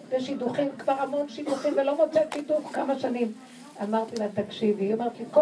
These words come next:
פעם שאני עוברת ברחוב, אני אומרת, 'זה יכול להיות מתאים לי, וזה מתאים לי, ואף פעם היא לא מוצאת אף אחד.'" אמרתי לה, "תיכנסי לתיבת נוח, ותדעי שיש רק נוח, ואין אף אחד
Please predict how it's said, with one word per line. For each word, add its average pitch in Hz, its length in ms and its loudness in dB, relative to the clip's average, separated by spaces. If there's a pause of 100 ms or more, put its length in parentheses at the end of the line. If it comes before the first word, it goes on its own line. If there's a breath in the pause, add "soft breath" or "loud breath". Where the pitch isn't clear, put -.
פעם - 160 0
שאני 294 160 2
עוברת 269 260 0
ברחוב, - 240 0
אני 262 80 -8
אומרת, 240 240 -4
'זה 226 80 2
יכול 254 300 0
להיות 247 440 -8
מתאים 240 280 -6
לי, 233 180 0
וזה 196 280 0
מתאים 254 380 -4
לי, 240 160 -2
ואף 254 220 -2
פעם 262 140 -10
היא 254 80 -2
לא 233 80 6
מוצאת - 360 -2
אף - 140 -6
אחד.'" - 320 -2 (640 loud breath)
אמרתי 220 240 -10
לה, 214 100 -4
"תיכנסי 214 480 -8
לתיבת 226 420 -2 (100)
נוח, 196 280 0
ותדעי 202 400 -2
שיש 214 500 -8
רק 226 260 -2
נוח, 196 300 -2 (100)
ואין 190 200 -4 (120)
אף 220 140 -10
אחד - 300 -12